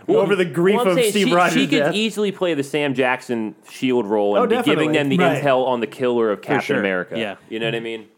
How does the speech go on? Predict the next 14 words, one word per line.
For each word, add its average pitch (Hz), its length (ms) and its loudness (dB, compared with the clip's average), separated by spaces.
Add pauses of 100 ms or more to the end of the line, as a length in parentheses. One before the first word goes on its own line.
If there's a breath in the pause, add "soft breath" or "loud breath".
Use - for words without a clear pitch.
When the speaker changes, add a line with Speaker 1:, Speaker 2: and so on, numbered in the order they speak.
(180)
Speaker 3:
Do 175 140 0
you 277 320 0
think 147 500 -6 (220)
Captain 170 360 -2
America 180 380 -4
dying 139 540 -4
is 127 420 -6
Captain 156 420 -6
America's 147 380 -6
dead 139 380 -4
and 156 80 -6
he 156 80 -8
stays 113 400 -8
dead? 95 400 -16